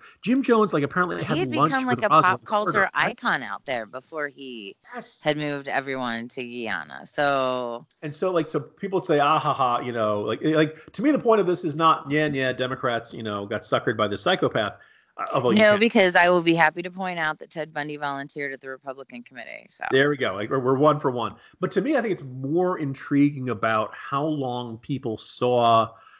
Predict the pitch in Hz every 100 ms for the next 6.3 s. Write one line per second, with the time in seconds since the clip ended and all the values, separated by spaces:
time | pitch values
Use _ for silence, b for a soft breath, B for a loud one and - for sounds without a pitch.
0 | b b - 214 208 156 135 117 131 151
1 | 165 - 180 160 151 160 160 175 202 -
2 | _ - 120 120 117 117 - 120 117 113
3 | 139 170 143 147 147 143 120 107 131 151
4 | 151 156 143 143 185 170 127 127 120 -
5 | 123 123 127 139 151 127 131 131 127 120
6 | 117 131